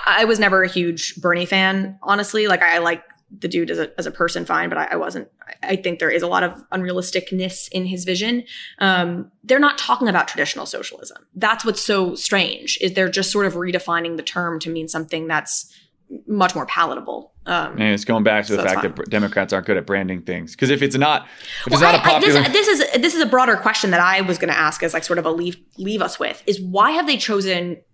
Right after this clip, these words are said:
Speaker 1: to describe this as socialism? Why have they
Speaker 2: Yeah.
Speaker 1: chosen to kind of call redistribution socialism when that's not really been a part of the, the traditional definition per se?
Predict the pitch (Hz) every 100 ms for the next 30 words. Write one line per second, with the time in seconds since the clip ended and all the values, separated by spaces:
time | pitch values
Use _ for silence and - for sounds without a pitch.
0 | _ - 208 185 190 185 185 185 185 175
1 | - - - 170 - 147 - - 208 190
2 | 240 233 208 220 190 185 180 180 - 180
3 | - - 185 175 175 165 165 - _ -
4 | _ _ _ 190 208 214 196 - 156 175
5 | 190 - 151 156 147 - _ _ - -
6 | 190 175 165 - - 185 180 180 175 -
7 | 208 220 233 180 175 196 185 156 180 165
8 | - - 175 165 175 - _ _ - -
9 | _ - 180 - _ _ _ - 185 -
10 | 180 - 131 214 - - - 269 277 285
11 | 285 311 339 320 320 330